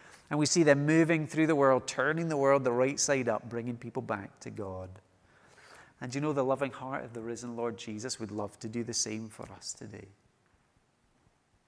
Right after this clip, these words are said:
He would love to give us peace in the middle of our fears. He'd love us to look to him and to find deep and lasting joy i-, in knowing him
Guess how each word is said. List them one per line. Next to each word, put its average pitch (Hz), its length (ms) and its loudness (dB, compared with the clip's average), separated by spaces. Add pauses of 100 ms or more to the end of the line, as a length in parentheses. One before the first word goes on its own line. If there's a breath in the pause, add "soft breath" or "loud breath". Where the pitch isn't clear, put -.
(180)
He 139 60 -18
would 139 140 -8
love 160 460 -2
to 143 100 -6
give 147 300 -2
us 123 300 0
peace - 680 -12 (520 soft breath)
in 139 120 -4
the 147 60 0
middle 151 420 2
of 123 140 4
our 147 100 6
fears. 139 760 -10 (840 soft breath)
He'd 147 180 0
love 156 220 10
us 170 160 8
to 160 120 0
look 156 420 4
to 196 120 -2
him 147 240 -2
and 143 120 -2
to 147 80 -4
find 147 440 2
deep 170 380 -2
and 135 160 -2
lasting 143 680 0
joy 127 720 -2 (500 soft breath)
i-, 147 140 -6
in 143 280 -2
knowing 175 360 4
him 127 480 -6